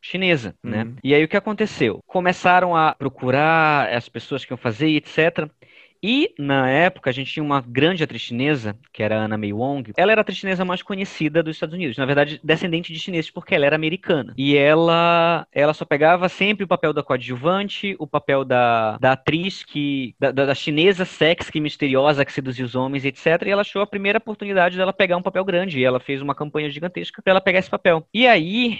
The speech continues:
Speaker 1: quem pegou o papel do protagonista chinês era o Paul Mooney, que era um cara branco.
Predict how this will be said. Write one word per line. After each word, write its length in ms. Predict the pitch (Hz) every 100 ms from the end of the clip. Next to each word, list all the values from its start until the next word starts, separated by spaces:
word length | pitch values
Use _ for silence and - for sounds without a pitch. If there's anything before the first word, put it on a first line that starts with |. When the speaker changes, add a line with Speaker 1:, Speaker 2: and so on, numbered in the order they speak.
| -
Speaker 1:
quem 220 | 214 247
pegou 260 | 254 190 165
o 40 |
papel 280 | 156 143 131
do 140 | 156
protagonista 760 | 160 156 151 143 147 240 - 220
chinês 720 | - 127 135 180 151 - - _
era 160 | 143 156
o 40 |
Paul 240 | - 196 208
Mooney, 300 | 165 165 185
que 160 | -
era 140 | 165 165
um 40 |
cara 200 | 185 180
branco. 320 | 196 160 -